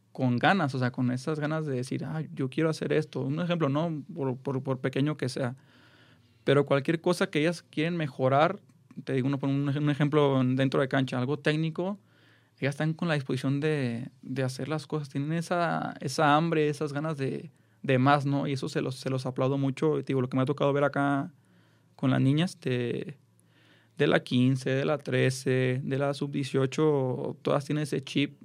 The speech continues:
de, de disposición, ¿no? De, de ser optimista, de, yo creo mucho en las energías, de ser positivas, de, de querer más, de estar, de a pesar de las adversidades, ah, perdón, adversidades, sobreponerse.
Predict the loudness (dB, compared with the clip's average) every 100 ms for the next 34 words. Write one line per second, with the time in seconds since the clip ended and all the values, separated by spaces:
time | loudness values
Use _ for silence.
0 | -14 -8 -4 -4 -6 -10 -16 _ _ _
1 | -12 -4 -2 -2 -2 -4 -4 -4 -2 0
2 | 0 0 0 2 0 -2 -4 -4 -8 -12
3 | _ _ _ _ -4 0 4 4 4 2
4 | 4 2 0 -2 0 0 0 -2 -4 -6
5 | -12 0 2 4 2 2 2 2 2 6
6 | 6 4 -2 -2 -2 2 2 4 2 0
7 | -2 -2 -2 -4 -4 -2 2 2 4 4
8 | 6 4 2 -2 4 8 8 6 2 -14
9 | -20 -20 _ _ 0 2 4 4 4 2
10 | 0 0 0 2 2 0 -4 -2 -2 -2
11 | 2 4 4 0 -2 -2 0 2 2 2
12 | 0 -2 -4 -2 0 0 -2 0 2 0
13 | -4 -8